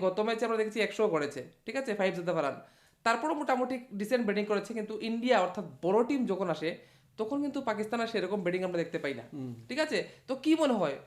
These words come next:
Speaker 1: নিউজিল্যান্ডের বোলিং এর সামনে? ওরা কিন্তু স্মার্ট বোলিং প্লাস স্মার্ট ফিল্ডিং করে।
Speaker 2: প্লাস আরেকটা জিনিস দেখেছো ভাই, আম-, আমাদের আর কি ইন-, টিম ইন্ডিয়ার নিউজিল্যান্ডের সামনে প্রবলেম হয়।
Speaker 1: হুম।
Speaker 2: কিন্তু পাকিস্তান ভাই নিউজিল্যান্ডের সামনে তাদের ভাই রেকর্ড ভালো।
Speaker 1: এটা একটা ঠিক কথা,
Speaker 2: আমরা
Speaker 1: একদম ঠিক
Speaker 2: অনেকবার
Speaker 1: কথা।
Speaker 2: দেখেছি নিউজিল্যান্ডের সামনে গেলে আমরা ভাই ফেসে যাই, কিন্তু
Speaker 1: হুম।
Speaker 2: পাকিস্তান কি করে জানি বেঁচে যায়।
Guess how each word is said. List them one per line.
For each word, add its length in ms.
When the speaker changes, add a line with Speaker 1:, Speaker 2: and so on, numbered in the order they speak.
Speaker 1:
নিউজিল্যান্ডের 560
বোলিং 300
এর 60
সামনে? 380
ওরা 120
কিন্তু 160
স্মার্ট 400
বোলিং 320
প্লাস 260
স্মার্ট 280
ফিল্ডিং 300
করে। 240
Speaker 2:
প্লাস 220
আরেকটা 260
জিনিস 240
দেখেছো 280
ভাই, 120
আম-, 440
আমাদের 500
আর 60
কি 180
ইন-, 160
টিম 220
ইন্ডিয়ার 420
নিউজিল্যান্ডের 460
সামনে 200
প্রবলেম 380
হয়। 140
Speaker 1:
হুম। 240
Speaker 2:
কিন্তু 180
পাকিস্তান 560
ভাই 140
নিউজিল্যান্ডের 460
সামনে 140
তাদের 240
ভাই 120
রেকর্ড 280
ভালো। 360
Speaker 1:
এটা 160
একটা 160
ঠিক 180
কথা, 160
Speaker 2:
আমরা 440
Speaker 1:
একদম 80
ঠিক 100
Speaker 2:
অনেকবার 320
Speaker 1:
কথা। 100
Speaker 2:
দেখেছি 160
নিউজিল্যান্ডের 460
সামনে 200
গেলে 120
আমরা 220
ভাই 120
ফেসে 260
যাই, 120
কিন্তু 240
Speaker 1:
হুম। 40
Speaker 2:
পাকিস্তান 440
কি 160
করে 160
জানি 160
বেঁচে 240
যায়। 200